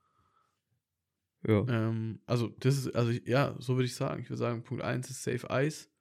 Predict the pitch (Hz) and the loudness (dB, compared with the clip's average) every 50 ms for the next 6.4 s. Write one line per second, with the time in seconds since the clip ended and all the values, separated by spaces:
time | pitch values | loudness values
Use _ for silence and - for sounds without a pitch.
0 | _ _ _ _ _ _ _ _ _ - - 120 120 95 113 120 120 117 123 123 | _ _ _ _ _ _ _ _ _ -10 -6 -2 0 0 0 2 2 2 2 0
1 | 123 - - - 151 151 135 - 127 - - - 123 143 151 - - - _ _ | -2 -8 -6 -4 -2 0 0 0 -2 -2 -2 -2 -2 -2 -2 -4 -10 -14 _ _
2 | _ _ _ _ _ _ _ _ _ _ _ _ _ _ _ _ _ _ _ - | _ _ _ _ _ _ _ _ _ _ _ _ _ _ _ _ _ _ _ -8
3 | - 113 110 107 107 110 113 113 113 - - - - - - 113 110 101 - - | -8 -4 -4 0 2 2 2 0 -2 -6 -16 -20 -14 -6 -4 -4 -4 -4 -6 -6
4 | - 139 135 - - 147 131 123 - - - - 151 147 143 147 147 - - - | -6 -6 -4 -2 -2 0 0 0 -2 -4 -6 -2 0 2 2 2 0 -4 -8 -16
5 | _ _ _ _ _ _ - - - - 117 120 120 117 - - 123 120 113 123 | _ _ _ _ _ _ -10 -8 -6 -4 -4 -4 -4 -6 -6 -6 -4 -2 0 0
6 | 135 147 143 147 143 139 - | 0 0 -2 -4 -6 -6 -8